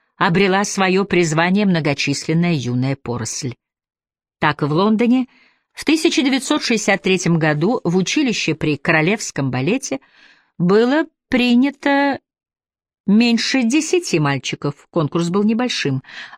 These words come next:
а в тысяча девятьсот шестьдесят четвертом году их было уже семнадцать. Возросло количество балетных трупп.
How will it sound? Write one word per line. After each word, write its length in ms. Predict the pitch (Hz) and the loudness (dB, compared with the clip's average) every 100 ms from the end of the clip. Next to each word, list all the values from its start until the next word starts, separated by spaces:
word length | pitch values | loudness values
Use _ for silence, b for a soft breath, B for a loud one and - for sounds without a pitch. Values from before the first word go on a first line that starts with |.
| _ | _
а 160 | 175 170 | 0 0
в 80 | - | 0
тысяча 480 | 214 214 180 - 170 | -2 0 -2 -2 -2
девятьсот 420 | 156 160 160 143 | -2 -2 -4 -4
шестьдесят 380 | 160 - 151 - | -4 -4 -4 -4
четвертом 540 | 156 - 202 208 240 | -4 -2 -2 2 2
году 280 | 254 240 269 | 2 2 0
их 260 | - 143 | -2 -2
было 260 | 131 147 147 | 0 0 2
уже 200 | 165 196 | 0 -2
семнадцать. 840 | - 240 254 294 - - 120 - _ _ _ _ _ _ - | 0 0 2 0 -4 -8 -10 -16 _ _ _ _ _ _ -4
Возросло 640 | 156 208 175 208 - 330 | 0 2 2 0 0 -2
количество 520 | 349 185 165 - - 151 | 0 0 -2 -4 -4 0
балетных 540 | 151 143 - 147 - | 0 0 -2 -6 -4
трупп. 320 | 185 233 - | -4 -4 -6